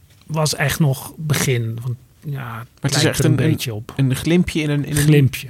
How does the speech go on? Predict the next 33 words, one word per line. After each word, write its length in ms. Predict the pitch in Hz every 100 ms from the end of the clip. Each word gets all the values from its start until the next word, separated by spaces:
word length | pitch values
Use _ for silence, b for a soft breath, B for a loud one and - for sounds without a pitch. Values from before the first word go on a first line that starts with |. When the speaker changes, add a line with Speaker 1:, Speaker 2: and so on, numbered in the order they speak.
| -
Speaker 2:
in 100 | 139
een 80 |
nieuwe 220 | 143 156 139
wereld 360 | 107 101 101
eigenlijk. 420 | - 107 - 113 - B B B
Speaker 1:
Ja, 260 | 175 151
of 260 | 135 196 180
het 140 | 160
kan, 300 | - 147 143
het 160 | 135 131
zal 300 | 143 139 139
ook 280 | 151 151 -
zo 200 | - 143
kunnen 240 | 135 135
zijn 220 | 123 131 127
dat 100 | 131
we 60 |
er 80 | 135
nooit 240 | 165 190
meer 120 | 139 123
iets 140 | 120
van 120 | 135
horen. 400 | 143 190 170 139 - _ _ _
Dat 160 | - 135
het 100 | -
gewoon 320 | 151 147 156
niet 360 | 180 175 - - 226 - _ _ _
betrouwbaar 840 | 156 - - 165 160 143 131 127
statistisch 760 | - - 135 156 139 - 139 131
wordt 220 | 135 135
aangetoond. 640 | 143 170 - 127 113 139 170
En 140 | 156
dan 300 | 156 135 123